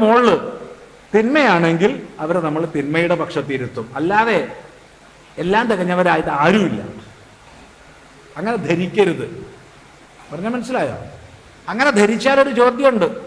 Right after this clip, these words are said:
ഈ യുധിഷ്ഠിരൻ ചൂത് കളിക്ക് പോയില്ലോ, എന്ത് വിവരക്കേടാ ചെയ്തത്? ഇത്ര വലിയ വിവരക്കേട് വേറെ വല്ലതും ഉണ്ടോ? എന്താ സ്വാമി, ചൂത് കളിക്കണത് തെറ്റാണോ? ചൂത്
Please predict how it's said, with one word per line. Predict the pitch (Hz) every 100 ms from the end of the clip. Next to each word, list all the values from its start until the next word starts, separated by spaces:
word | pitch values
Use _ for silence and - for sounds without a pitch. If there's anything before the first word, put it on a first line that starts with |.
| - - - - - - - - - -
ഈ | 196
യുധിഷ്ഠിരൻ | 196 208 - 269 247
ചൂത് | 220 233 254
കളിക്ക് | 247 247
പോയില്ലോ, | 208 180 147 78 - - - - - - - - - - - - 262
എന്ത് | 302 330 339 240
വിവരക്കേടാ | 190 190 185 175 160
ചെയ്തത്? | 143 131 110 - - - - - - - - - - - - - - - - - 285
ഇത്ര | - 339 330
വലിയ | 302 269
വിവരക്കേട് | 220 226 226 220 196
വേറെ | 208 202
വല്ലതും | 175 147
ഉണ്ടോ? | 113 95 - - - - - - -
എന്താ | 151 202
സ്വാമി, | 190 202 196
ചൂത് | 190 220
കളിക്കണത് | 220 196 202 196
തെറ്റാണോ? | 190 185 160 127 - - - -
ചൂത് | 139 151 202